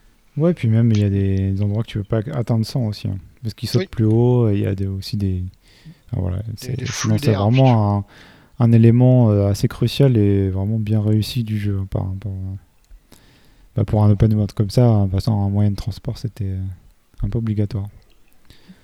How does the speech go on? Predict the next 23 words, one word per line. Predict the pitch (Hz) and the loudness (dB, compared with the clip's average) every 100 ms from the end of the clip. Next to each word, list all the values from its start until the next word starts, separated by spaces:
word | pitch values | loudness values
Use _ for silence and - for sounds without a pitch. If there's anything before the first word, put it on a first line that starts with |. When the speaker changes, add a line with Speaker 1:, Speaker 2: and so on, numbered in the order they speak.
| - _ | -20 _
Speaker 2:
Après, | 180 233 208 185 | 2 4 4 0
donc | 170 165 | -4 0
ouais, | 196 | 0
pour, | - 180 | -2 -12
pour | 156 - | -12 -10
finir | 185 175 | -4 -4
vraiment, | 151 151 127 131 | -2 -4 -6 -10
hein, | |
mais | 139 135 | -10 -8
c'est | - 143 | -8 -10
pour | 131 139 | -10 -10
pas | 175 | -8
parler | 160 151 | -6 -6
du | 139 | -8
jeu, | 147 | -8
mais | 196 | -8
c'est | 139 135 | -8 -10
ce | |
que | - | -12
t'as | 143 135 | -12 -12
dit, | 170 | -10
c'est, | 170 160 165 | -8 -8 -6
euh, | 131 | -8